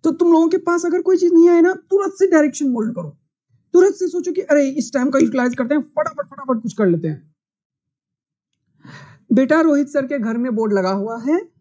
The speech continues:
और बहुत जल्दी, अ, म-, मेरे भी घर में लग जाएगा, तो आप लोग worried मत होइए, ठीक है? इसीलिए रोहित सर पहले से ही घर से record कर रहे थे और, और यहाँ पे मैं office जाता था, तो मुझे office में काम करना पसंद होता था, इसीलिए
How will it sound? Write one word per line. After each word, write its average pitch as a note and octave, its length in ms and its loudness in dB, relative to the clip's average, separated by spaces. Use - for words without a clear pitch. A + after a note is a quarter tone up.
और G#3+ 160 -4
बहुत F#3+ 440 -6
जल्दी, A#3 420 -2
अ, A3 120 -8
म-, F#3 600 -2
मेरे F#3 180 0
भी F3+ 140 -2
घर F3+ 120 -4
में E3+ 140 -2
लग E3 120 0
जाएगा, F3 400 -8
तो C4 120 -10
आप E3 200 -8
लोग D#3 140 -8
worried D3 240 -8
मत C#3 200 -8
होइए, E3 240 -14
ठीक C4 140 2
है? F4 360 2
इसीलिए A3+ 340 -2
रोहित F#3+ 240 -2
सर F#3+ 160 -6
पहले F#3 340 -4
से C4+ 140 -4
ही B3 140 0
घर F#3+ 160 -2
से F3+ 120 -6
record D3 340 -8
कर D#3 120 -14
रहे C#3+ 220 -12
थे B3 240 -2
और, E3 400 -2
और E3 300 -4
यहाँ D#3+ 200 -6
पे F3 140 -6
मैं F3 180 -4
office D#3 320 -4
जाता D3 260 -4
था, - 280 -12
तो E3+ 140 0
मुझे E3+ 180 0
office D#3+ 300 -4
में F#3 100 -4
काम E3 220 -2
करना D#3+ 200 -2
पसंद D#3+ 360 -6
होता D3+ 280 -6
था, - 220 -14
इसीलिए D#3 520 -6